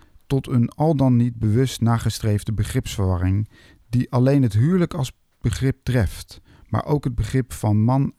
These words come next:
en vrouw. Dus niet alleen het huwelijk als begrip treft, maar ook het begrip van man en vrouw.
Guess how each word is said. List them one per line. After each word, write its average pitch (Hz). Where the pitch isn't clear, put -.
en 113
vrouw. 92
Dus 101
niet 123
alleen 135
het 113
huwelijk 120
als 113
begrip 110
treft, 107
maar -
ook 120
het 113
begrip -
van 107
man 104
en 92
vrouw. 92